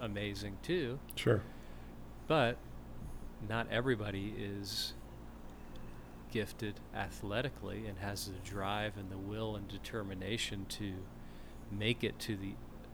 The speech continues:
Speaker 1: most elite level on earth.
Speaker 2: Mm-hmm.
Speaker 1: So it's just, it's just, um, there's gotta be better ways of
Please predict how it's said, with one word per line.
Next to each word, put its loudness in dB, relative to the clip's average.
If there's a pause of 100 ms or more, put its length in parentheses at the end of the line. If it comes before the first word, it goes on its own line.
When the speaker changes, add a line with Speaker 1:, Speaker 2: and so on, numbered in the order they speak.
(120)
Speaker 1:
most 2
elite 0
level 2
on 0
earth. 2 (220)
Speaker 2:
Mm-hmm. 8 (760)
Speaker 1:
So 2 (320)
it's -6
just, 0 (2000)
it's -6
just, -2
um, 0 (320)
there's -2
gotta 6
be 2
better 2
ways 0
of -2